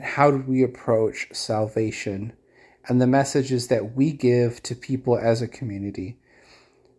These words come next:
Are we showing people that all are welcome who want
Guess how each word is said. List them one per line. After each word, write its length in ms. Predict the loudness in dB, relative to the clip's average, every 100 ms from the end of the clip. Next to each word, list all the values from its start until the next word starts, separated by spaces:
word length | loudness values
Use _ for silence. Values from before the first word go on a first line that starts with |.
| _ _ _ 6
Are 220 | 6 6
we 120 | 2
showing 520 | 0 2 2 2 0
people 460 | -4 -8 -2 -2 0
that 360 | 0 0 -6 -2
all 320 | 4 6 6
are 120 | 4
welcome 680 | 4 2 2 2 0 0 -2
who 500 | -6 -4 0 0 -4 _ _ _ _ _ _ _ _ _ _ -12
want 600 | -10 0 2 2 -2